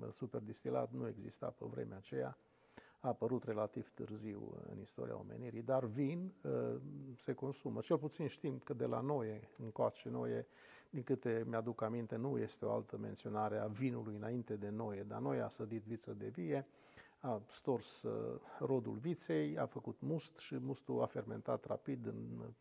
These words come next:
temperaturile de acolo și a obținut vin și s-a îmbătat. Deci, uh, vinul a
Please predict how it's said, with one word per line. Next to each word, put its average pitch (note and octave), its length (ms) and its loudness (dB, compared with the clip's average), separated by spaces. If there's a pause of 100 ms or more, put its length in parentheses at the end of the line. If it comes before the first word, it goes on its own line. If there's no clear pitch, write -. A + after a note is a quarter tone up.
temperaturile A2+ 720 -2
de G#2 120 0
acolo C3+ 400 0 (480)
și - 160 -12 (140)
a B2+ 80 4
obținut A#2+ 520 0
vin A2 380 -6
și - 160 -12
s-a - 160 -8
îmbătat. - 580 -8 (640)
Deci, D3 320 6
uh, C#3+ 180 12
vinul D#3+ 260 8
a C#3+ 160 10